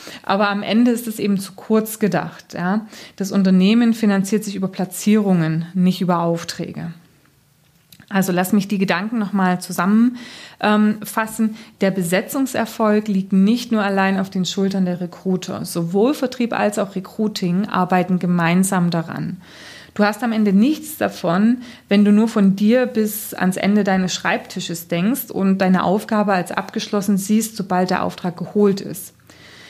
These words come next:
Das Unternehmen lebt von der Besetzung, nicht vom Auftrag. Arbeitet da Hand in Hand mit Recruiting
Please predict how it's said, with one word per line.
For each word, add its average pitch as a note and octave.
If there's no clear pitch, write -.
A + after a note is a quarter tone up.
Das F#3+
Unternehmen G3+
lebt G#3+
von G3+
der F#3+
Besetzung, F3
nicht G3
vom F#3
Auftrag. -
Arbeitet G3
da -
Hand A3
in G3
Hand G#3+
mit G3
Recruiting G3+